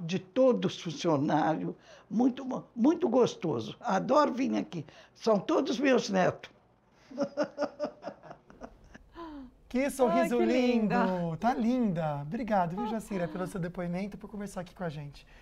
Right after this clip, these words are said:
Speaker 2: Muito legal também. Parabéns toda a equipe do doutor Otávio, que sempre traz pra gente casos incríveis de pessoas satisfeitas. Obrigado mesmo. O assunto de hoje é pra você que deseja envelhecer com saúde. A gente tá falando sobre o Dia Internacional do Idoso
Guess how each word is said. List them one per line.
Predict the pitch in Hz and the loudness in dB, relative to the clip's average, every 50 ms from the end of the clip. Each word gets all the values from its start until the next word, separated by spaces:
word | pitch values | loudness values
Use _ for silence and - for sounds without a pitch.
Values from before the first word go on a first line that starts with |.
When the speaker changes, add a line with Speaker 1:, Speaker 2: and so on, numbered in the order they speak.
| - - - | -20 -14 -10
Speaker 2:
Muito | - 196 196 - | -8 -6 -6 -4
legal | 196 202 208 170 185 180 175 | -4 -4 -2 -2 -2 -2 -4
também. | 180 196 180 170 175 196 | -4 -6 -6 -4 -4 -4
Parabéns | 196 208 190 190 190 175 196 185 185 | -2 -2 -2 0 0 -2 -2 -4 -4
toda | 202 190 175 196 | -6 -6 -6 -6
a | |
equipe | 190 190 165 208 185 | -8 -8 -10 -12 -12
do | 165 196 185 | -10 -8 -8
doutor | 165 175 170 - 170 156 | -8 -8 -8 -8 -8 -8
Otávio, | 151 - 190 208 214 196 170 151 139 151 135 - - - - - - | -6 -2 0 2 2 2 2 -2 -8 -14 -16 -18 -20 -20 -20 -20 -20
que | - | -20
sempre | - - 233 233 247 233 233 | -10 -6 -4 -4 -4 -6 -8
traz | - 220 202 190 185 180 | -6 -4 -4 -4 -4 -6
pra | - 185 165 | -10 -10 -10
gente | 151 175 180 175 - - | -8 -8 -8 -10 -12 -10
casos | - 175 175 170 160 165 147 | -6 -6 -6 -6 -6 -8 -8
incríveis | 190 196 202 - 196 185 196 190 165 175 170 - - - - - - - - | -6 -8 -6 -6 -6 -4 -4 -4 -4 -6 -10 -12 -14 -20 -20 -20 -20 -16 -10
de | 202 202 | -10 -8
pessoas | - 196 180 - 196 175 165 | -6 -8 -8 -8 -8 -8 -6
satisfeitas. | - 180 170 175 - - - 143 131 - - - - | -6 -8 -8 -8 -12 -14 -14 -14 -14 -14 -18 -18 -12
Obrigado | - 180 170 160 175 175 170 165 | -8 -6 -2 0 0 0 0 -2
mesmo. | 151 143 147 160 - - - - - - - - - | -6 -10 -10 -14 -16 -20 -20 -20 -20 -20 -14 -4 2
O | 226 | 2
assunto | 233 233 262 240 - 262 | 2 2 0 -4 -4 -4
de | 196 226 247 | -2 0 0
hoje | 226 185 185 220 247 226 233 - - - - - - | 2 2 0 0 -2 -6 -10 -14 -18 -20 -20 -16 -10
é | - 226 | -8 -4
pra | - 214 220 | -2 -2 0
você | 196 208 - - 214 | 0 -2 -4 -6 -6
que | - 196 | -6 -6
deseja | 170 190 156 190 190 170 175 190 | -6 -6 -4 -4 -4 -4 -4 -6
envelhecer | 165 180 170 170 170 - - 170 156 | -6 -6 -6 -8 -8 -8 -10 -12 -10
com | - 190 185 | -10 -12 -12
saúde. | 175 - - 196 185 175 175 170 180 208 196 160 165 175 175 - - - - - - - | -10 -6 -4 -4 -2 -2 -2 -2 -2 -2 -4 -4 -6 -8 -10 -14 -18 -20 -20 -20 -12 -8
A | |
gente | 202 190 170 | -8 -8 -6
tá | - 202 196 | -6 -6 -6
falando | - 190 196 190 | -6 -6 -8 -8
sobre | - - 185 165 190 | -8 -6 -6 -6 -4
o | 170 | -4
Dia | 156 170 220 214 | -4 -2 -2 -2
Internacional | 214 220 214 226 208 214 214 202 - 196 185 175 175 | -2 -2 -4 -4 -4 -6 -6 -6 -6 -6 -4 -4 -4
do | 160 180 | -4 -4
Idoso | 196 165 160 180 180 185 190 175 - - | -6 -4 -4 -4 -2 -2 -4 -6 -8 -12